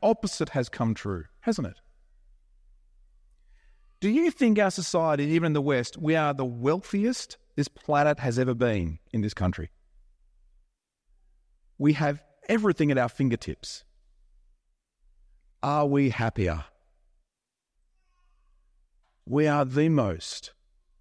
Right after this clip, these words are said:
unhappy, medicated, finding our own ways to deal with the problems ourselves type of medication. Not even going to a doctor, but we find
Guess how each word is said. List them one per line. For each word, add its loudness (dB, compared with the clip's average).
unhappy, -2
medicated, -2
finding 2
our 2
own 0
ways 0
to -10
deal 0
with 0
the -4
problems -2
ourselves -2
type -2
of -4
medication. -6
Not 4
even 4
going 4
to 0
a 0
doctor, 0
but -4
we 2
find 0